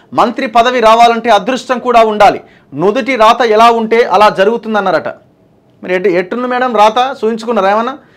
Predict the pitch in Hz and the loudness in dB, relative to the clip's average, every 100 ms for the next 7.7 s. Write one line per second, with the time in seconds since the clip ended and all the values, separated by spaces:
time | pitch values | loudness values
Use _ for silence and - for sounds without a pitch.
0 | _ _ - 208 262 262 254 165 233 247 | _ _ -10 0 4 4 4 2 0 2
1 | 254 214 220 226 254 240 220 220 226 220 | 0 0 -4 -4 -4 0 0 0 -2 -2
2 | 214 190 208 226 208 208 208 233 175 196 | -4 0 2 2 2 0 -2 -2 -2 0
3 | 247 247 233 226 220 214 226 226 214 208 | 0 -2 -6 -8 -8 -6 -4 -6 -6 -8
4 | 208 196 196 196 190 196 185 180 180 180 | -4 -2 -2 -4 -6 -6 -2 -2 -2 -8
5 | 165 175 190 185 196 262 - _ _ - | -6 -6 -4 -2 0 -2 -4 _ _ 0
6 | 175 247 220 220 196 196 269 226 233 226 | 0 2 -2 -4 -8 0 0 2 -2 0
7 | 196 180 214 214 180 147 | 0 0 -2 0 -2 -4